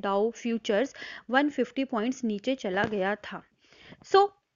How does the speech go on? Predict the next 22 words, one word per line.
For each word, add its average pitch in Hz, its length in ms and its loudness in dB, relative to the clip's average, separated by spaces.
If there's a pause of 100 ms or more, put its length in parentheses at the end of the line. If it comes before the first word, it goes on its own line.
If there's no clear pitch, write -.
(240)
किस 359 140 0
सेक्टर्स - 380 2
पे 349 60 4
आपको 302 200 2
फोकस 285 400 2
करना 277 200 4
है 302 40 4
फ्रेंड्स? 302 280 4
आप - 140 0
आईटी 214 240 0
सेक्टर 277 280 0
फोकस 269 340 2
कर 254 100 0
सकते 262 240 -2
हैं, 311 80 2
आप 277 140 2
बैंकिंग 285 340 2
सेक्टर 269 260 0
फोकस 254 340 -2
कर 240 120 -2
सकते 240 260 -4
हैं। 294 60 0